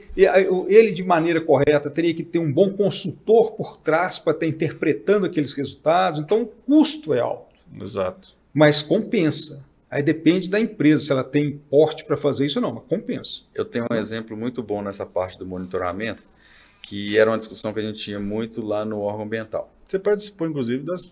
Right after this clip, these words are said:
Speaker 2: das que tem hoje aí, né, que foram
Speaker 3: Ah,
Speaker 2: implantadas de
Speaker 3: sim.
Speaker 2: Itabira e de Congonhas, né?
Speaker 3: Na verdade, quando eu entrei lá na gerência, assumi, né, a gerência, a gestão, Minas Gerais tinha em torno de dezenove estações automáticas, porque essas estações,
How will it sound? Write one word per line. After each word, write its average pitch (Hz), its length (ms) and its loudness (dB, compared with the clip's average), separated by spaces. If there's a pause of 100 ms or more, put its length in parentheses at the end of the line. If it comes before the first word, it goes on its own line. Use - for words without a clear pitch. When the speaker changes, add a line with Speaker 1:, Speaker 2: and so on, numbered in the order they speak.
(100)
Speaker 2:
das 139 380 -8
que 135 100 -8
tem 127 320 0
hoje 120 260 6
aí, 120 200 2
né, 117 100 -2
que - 80 -12
foram 120 220 0
Speaker 3:
Ah, - 40 0
Speaker 2:
implantadas 127 300 6
de 127 60 4
Speaker 3:
sim. 123 80 4
Speaker 2:
Itabira 151 480 8
e 151 80 4
de 127 100 -4
Congonhas, 120 480 -2
né? 190 420 -6
Speaker 3:
Na 117 120 4
verdade, 123 640 4
quando 131 800 -6 (500)
eu 104 160 -4
entrei 98 300 -4
lá 98 120 -2
na 98 120 -4
gerência, 95 640 -6 (360)
assumi, 104 420 -6
né, 110 160 0
a 95 60 0
gerência, 92 520 -4
a - 20 -10
gestão, 98 560 -8 (800)
Minas 127 400 -4
Gerais 113 580 0
tinha 110 800 -8
em 104 60 -10
torno 107 320 -10
de 98 100 -16
dezenove 104 600 -4
estações 98 580 -8
automáticas, 101 760 -8
porque - 140 -12
essas 101 220 -8
estações, 104 800 -4